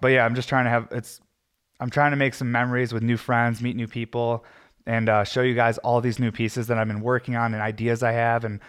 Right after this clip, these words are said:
I'm also gonna bring, like, some stuff to give away. I think I'm gonna bring, like, a couple of pieces to give away, and we'll basically sesh those and enjoy 'em the whole time so you guys can try out some of the work.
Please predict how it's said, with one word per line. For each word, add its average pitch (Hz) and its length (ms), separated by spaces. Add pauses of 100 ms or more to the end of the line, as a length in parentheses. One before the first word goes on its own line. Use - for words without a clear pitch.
(180)
I'm 113 100
also 143 200
gonna 160 180
bring, 131 280
like, 113 240
some 117 160
stuff 123 200
to 117 80
give 110 140
away. 101 440 (640)
I 104 60
think 135 120
I'm 139 60
gonna 139 140
bring, 131 240
like, 117 240
a 117 80
couple 123 300
of 131 80
pieces 131 280
to 123 100
give 117 140
away, 107 200
and 123 100
we'll 110 100
basically 113 420
sesh - 420
those 120 240
and 113 80
enjoy 104 240
'em 120 80
the 120 80
whole 123 100
time 127 300
so 117 100
you 110 60
guys 113 180
can 104 140
try 110 240
out 110 120
some 139 140
of 135 80
the 139 80
work. 156 320